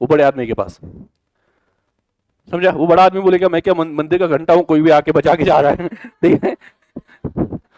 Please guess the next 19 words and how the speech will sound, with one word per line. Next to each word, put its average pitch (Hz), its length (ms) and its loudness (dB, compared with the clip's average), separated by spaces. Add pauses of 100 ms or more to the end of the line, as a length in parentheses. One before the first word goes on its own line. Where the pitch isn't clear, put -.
(240)
मतलब, 196 260 0 (960)
कैसे 254 280 2
पॉसिबल 240 340 -4
ही 240 100 -2
नहीं 233 100 -4
ना, 269 100 0
मतलब, 160 220 0
वहां 147 180 0
पे 208 80 -2
तो 208 100 -2
बहुत 196 220 2 (380)
illogical 214 460 0
चीज 156 200 -4
हो 110 60 -4
जाएगी। 92 280 -6
But - 240 -4
लॉजिकल 160 480 0
ये 233 160 0
है 170 220 -2